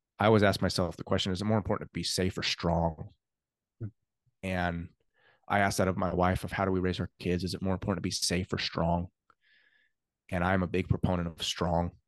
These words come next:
Speaker 1: because then you can create your own safety. Whereas if you only focus on safety, you're dependent upon somebody else providing that at the cost of their strength, right?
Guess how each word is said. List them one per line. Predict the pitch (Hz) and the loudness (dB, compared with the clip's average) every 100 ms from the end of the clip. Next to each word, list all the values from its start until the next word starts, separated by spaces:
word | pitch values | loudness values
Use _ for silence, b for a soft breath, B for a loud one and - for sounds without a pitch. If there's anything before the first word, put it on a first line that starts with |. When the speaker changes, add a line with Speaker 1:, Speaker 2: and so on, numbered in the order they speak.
| _ | _
Speaker 1:
because | - - 98 85 | -12 -6 -4 -2
then | 90 | -2
you | |
can | 101 | -4
create | 98 95 90 - | -4 0 0 2
your | 87 | 0
own | 90 | 0
safety. | - 92 90 - | 0 0 0 -2
Whereas | 90 90 90 - - | 0 0 0 -4 -6
if | 95 - - | -8 -8 -2
you | 90 90 - | 0 0 2
only | 107 101 | 4 4
focus | 95 95 92 - - | 2 0 0 -4 -2
on | 90 | -2
safety, | 90 87 92 - 92 - b b b b _ | 0 0 -2 -4 -6 -8 b b b b _
you're | 98 | 0
dependent | 87 - 98 95 87 - | 0 2 2 2 -2 -8
upon | - - - 90 87 87 - _ | -10 -6 0 2 2 -2 -10 _
somebody | - 95 87 | 0 0 0
else | 87 92 | -2 -2
providing | - 95 90 87 90 | -6 -4 -2 -2 -2
that | 90 90 - _ _ _ _ _ _ | -2 -2 -6 _ _ _ _ _ _
at | 95 90 - _ _ | 0 0 -4 _ _
the | 110 | -2
cost | - 107 95 101 | 2 2 2 -2
of | 82 | 0
their | 87 82 | 0 0
strength, | - 95 107 - - - _ _ _ _ _ _ - | 0 0 -2 -6 -18 -18 _ _ _ _ _ _ -2
right? | 95 | 0